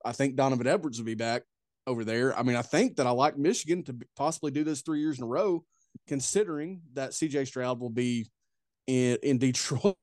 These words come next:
<laughs> or Houston or somewhere like that instead of, uh, Columbus, Ohio. But just wild times. I am super stoked for Michigan, for the people in my life that, that root for them,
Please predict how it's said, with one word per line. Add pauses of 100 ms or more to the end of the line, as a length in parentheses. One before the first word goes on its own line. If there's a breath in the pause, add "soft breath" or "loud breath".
(300)
<laughs>
or
Houston
or
somewhere
like
that (460)
instead
of, (100)
uh,
Columbus,
Ohio. (520)
But (220)
just (180)
wild
times.
I
am (300)
super
stoked
for
Michigan,
for
the
people
in
my
life
that, (360)
that
root
for
them,